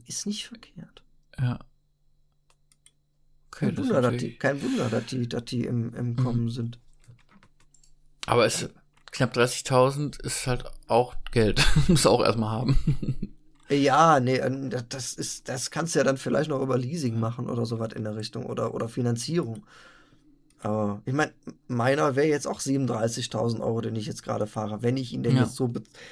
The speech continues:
Speaker 1: so gekauft hätte. Ich hab ihn jetzt über Leasing, äh,
Speaker 2: Ja,
Speaker 1: gemacht
Speaker 2: ja.
Speaker 1: und der geht jetzt nächstes Jahr wieder weg und dann kommt ein anderer. Aber bei den Preisen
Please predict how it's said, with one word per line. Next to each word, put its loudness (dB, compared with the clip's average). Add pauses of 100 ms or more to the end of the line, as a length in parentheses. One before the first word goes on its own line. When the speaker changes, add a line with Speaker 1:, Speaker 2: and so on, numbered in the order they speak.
Speaker 1:
so 2
gekauft -2
hätte. -2
Ich -10
hab -12
ihn -8
jetzt -12
über -6
Leasing, -6 (140)
äh, -10 (240)
Speaker 2:
Ja, 0
Speaker 1:
gemacht -6
Speaker 2:
ja. -12
Speaker 1:
und -12 (380)
der -20
geht -6
jetzt -4
nächstes -4
Jahr -2
wieder -2
weg 0
und -4
dann -6
kommt -10
ein -8
anderer. -2 (400)
Aber -2 (880)
bei 2
den 0 (300)
Preisen -2